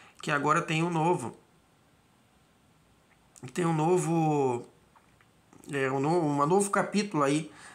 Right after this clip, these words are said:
chamado Intervenção Russa na Ucrânia. Vamos lá, continuando aqui. A estratégia militar da Rússia é atualmente impossível de decifrar porque não temos a, a noção exata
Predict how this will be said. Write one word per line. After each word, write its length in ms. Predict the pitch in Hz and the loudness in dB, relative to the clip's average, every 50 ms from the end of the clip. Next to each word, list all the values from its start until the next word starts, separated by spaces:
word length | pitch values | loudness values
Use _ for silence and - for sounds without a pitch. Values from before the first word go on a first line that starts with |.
| - - - | -20 -20 -16
chamado 680 | - - - 175 151 143 143 147 151 147 - 165 - - - - | -8 -2 0 0 2 4 4 4 2 2 -2 -6 -8 -10 -12 -8
Intervenção 600 | 180 - 165 156 156 175 170 - 165 170 175 165 | -4 -2 0 0 2 2 0 0 2 2 0 0
Russa 500 | 135 147 170 180 180 - - 175 170 - - - _ _ _ _ _ | 2 2 2 4 4 2 2 0 -4 -6 -12 -20 _ _ _ _ _
na 160 | - 151 156 | -2 2 2
Ucrânia. 520 | 160 156 156 - 156 151 135 123 123 120 120 - - - - - - - - - | 2 2 0 -2 -2 -2 -2 -2 -2 -4 -8 -12 -16 -20 -20 -20 -20 -20 -20 -6
Vamos 240 | - 156 190 202 196 | -2 0 2 4 6
lá, 360 | 175 160 175 190 190 - - - - - _ _ _ - - _ _ _ _ _ - - - - _ _ | 6 6 6 6 4 -2 -10 -18 -20 -20 _ _ _ -20 -20 _ _ _ _ _ -20 -20 -20 -20 _ _
continuando 500 | - 135 - 175 - 170 165 147 147 170 | -4 -2 0 0 0 2 2 2 0 0
aqui. 340 | 175 - 254 285 277 - - - _ _ _ _ _ _ _ _ _ _ _ - - - - - - - - - - | 2 2 2 0 0 -2 -10 -20 _ _ _ _ _ _ _ _ _ _ _ -20 -20 -20 -20 -20 -20 -20 -16 -4 0
A 80 | 269 | 0
estratégia 480 | 311 - - 320 262 - 269 294 262 254 | 2 2 2 2 2 4 4 4 4 4
militar 340 | 226 220 202 202 202 185 175 | 4 4 2 4 4 2 2
da 120 | 165 160 | 2 2
Rússia 400 | 143 160 202 220 196 - - 147 | 2 2 2 2 2 2 0 0
é 140 | - 175 190 | 0 0 0
atualmente 680 | 202 202 233 220 208 180 175 180 196 190 - - - - | 2 2 4 4 4 4 4 2 2 0 -2 -4 -2 -2
impossível 800 | 196 202 202 240 226 - - - 190 202 208 190 208 208 202 - | -2 0 0 0 0 0 2 2 2 0 0 0 -2 -2 -4 -4
de 120 | 151 175 | -4 -2
decifrar 580 | 180 170 180 180 208 196 - 170 156 160 180 180 | 0 0 0 0 0 0 2 2 4 4 4 2
porque 240 | 208 190 - - 196 | -2 -4 -2 0 0
não 140 | 208 208 | 0 0
temos 360 | 202 208 185 208 220 196 170 156 | 0 0 0 0 2 2 2 0
a, 200 | 165 160 160 165 | 0 0 0 0
a 40 | |
noção 380 | 170 180 190 175 - - 180 185 | 2 2 2 2 2 2 2 2
exata 480 | 185 - 156 147 151 151 - 175 165 | 2 4 4 4 4 2 0 -4 -6